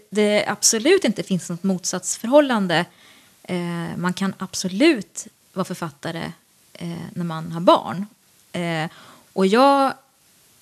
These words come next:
jag känner ju att, att vad skulle jag skriva om, <laughs> om jag inte hade barn?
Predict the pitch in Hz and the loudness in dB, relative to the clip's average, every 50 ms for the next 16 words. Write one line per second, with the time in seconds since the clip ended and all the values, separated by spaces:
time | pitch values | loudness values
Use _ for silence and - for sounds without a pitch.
0 | _ _ _ - - - _ _ - 202 208 196 - 339 359 330 294 262 247 220 | _ _ _ -20 -20 -20 _ _ 0 2 2 4 4 2 2 2 2 2 2 2
1 | 208 202 185 - - - - - 180 175 - _ _ - - - 190 208 190 - | 2 2 0 -4 -10 -16 -10 -10 -10 -10 -10 _ _ -12 -12 -4 -2 0 2 2
2 | - - 262 254 233 220 214 202 196 196 - - - 214 240 269 226 185 175 180 | 2 2 0 -2 0 0 0 0 2 0 -2 0 0 0 0 0 -4 -8 -6 -2
3 | 190 190 - - - 370 415 349 226 175 170 180 214 214 - - _ - - - | -2 -2 2 4 4 4 4 2 0 0 0 0 -2 -2 -2 -8 _ -18 -18 -18
4 | - - - 208 202 208 214 226 214 190 180 170 - _ _ - 185 180 175 175 | -18 -6 0 2 4 6 6 6 4 2 0 -2 -6 _ _ -4 -4 -4 -4 -6
5 | 175 _ _ _ _ _ _ _ - - 196 196 196 190 165 160 175 170 165 165 | -10 _ _ _ _ _ _ _ -16 -12 -8 -6 -6 -6 -4 -4 -2 -2 -2 -4
6 | 165 170 - _ _ _ _ _ _ _ _ _ _ _ _ _ - 175 262 269 | -6 -8 -14 _ _ _ _ _ _ _ _ _ _ _ _ _ -2 2 2 2
7 | 208 - - - 214 208 | 2 0 -4 -8 -8 -10